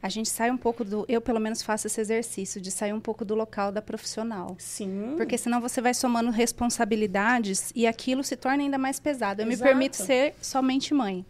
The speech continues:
Speaker 2: Uhum.
Speaker 1: né? Então, eu não subestimo em nenhum momento da criação, assim,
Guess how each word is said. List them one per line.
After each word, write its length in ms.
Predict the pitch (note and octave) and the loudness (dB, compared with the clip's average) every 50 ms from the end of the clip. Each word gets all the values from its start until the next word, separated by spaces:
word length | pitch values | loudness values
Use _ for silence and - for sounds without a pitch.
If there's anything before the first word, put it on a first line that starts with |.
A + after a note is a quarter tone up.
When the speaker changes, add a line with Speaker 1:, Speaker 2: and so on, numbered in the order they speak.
| - | -8
Speaker 2:
Uhum. 400 | A#3+ B3 B3+ A3 C4+ A#3+ A3 A#3 | -6 -6 -4 -4 -4 -4 -4 -2
Speaker 1:
né? 220 | A#3+ A3 G#3+ A3+ - | 0 4 4 4 4
Então, 340 | B3+ B3 A#3+ - B3 B3 B3 | 2 -2 0 2 2 2 2
eu 80 | A#3+ B3 | 2 2
não 140 | B3+ B3+ D#4 | 2 2 2
subestimo 760 | - - C#4+ C4+ C4+ C4 - - - - A#3 A3+ A3+ A3+ - - | 2 0 -2 -4 -4 -4 -4 -4 -4 -4 -2 -2 -2 -4 -4 -2
em 100 | A#3+ A#3+ | 0 2
nenhum 460 | B3 B3+ C4 C4+ D4+ F#4 F#4 E4 D#4+ | 2 4 6 6 8 8 10 10 10
momento 480 | D#4 D#4 D4 C#4 B3 A3+ A#3+ A#3+ - B3 | 10 8 8 6 4 4 2 2 2 2
da 140 | A3 A3+ | 2 2
criação, 640 | A3+ - - A#3+ A3 A3 - - - A#3 G#3+ G#3+ G#3 | 0 2 0 2 2 2 0 0 -2 -2 -2 -2 -4
assim, 360 | G#3 - - - A3 A3 B3 | -6 -8 -8 -6 -6 -6 -6